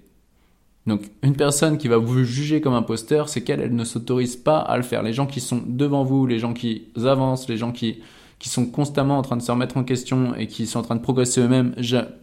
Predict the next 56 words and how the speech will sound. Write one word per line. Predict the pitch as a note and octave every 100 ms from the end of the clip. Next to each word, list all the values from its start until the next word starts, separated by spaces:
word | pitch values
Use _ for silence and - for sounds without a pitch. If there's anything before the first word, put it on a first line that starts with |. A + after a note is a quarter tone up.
| G2
jamais | A#2 A2 A#2+ B2+ B2+
ils |
vont | A2+ A2
juger | A#2+ A2+ A#2+
une | A#2+
autre | -
personne, | A#2+ - A#2 A#2+ A#2+ A2
euh, |
d'imposteur. | G#2 G#2+ A#2 - B2
Pourquoi ? | A#2+ A2+ A#2
Parce | A#2
qu'ils | - A2 A2 G#2
ont |
pas | G2+ G#2+
le |
temps | G#2 A#2
pour | A#2
ça, | - A#2+
tout | A#2
simplement. | A#2 A2 A2+ B2 B2 - - - -
Euh, | G#2 G2+ G2+ G2+ G2+ G2+ G#2
et | G#2
puis, | G2+ - G#2+ G#2+
ils | A2
s'en | G#2 A2+
fichent, | - A#2+ -
ils | -
sont | A2
juste | G#2 B2+
en |
train | B2 B2
de | B2 -
vivre | A2+ A#2
le | A#2
truc. | G#2 G#2+ G2 - - -
S'il | -
y | A2+
a |
des | A#2+
gens, | C3 D3+ D3+ C#3
s'il | -
y | B2
a |
des | B2
gens, | C#3 C#3+ C#3
euh, | A2
Florence, | - B2+ B2+ B2+
aujourd'hui, | A#2 A#2 B2
qui, | A#2+ A2+
t'as | G#2 - G#2+
peur, | B2+ A#2+
qui | A2
te | G#2 A2 G#2+
jugent | A2+ G#2+ C#3+ C3 G2+ - - - -
d'impost-, | A#2 B2+ C3+ B2+ - -
d'imposteur, | A#2 A#2+ A#2+ - D3 D3+ D3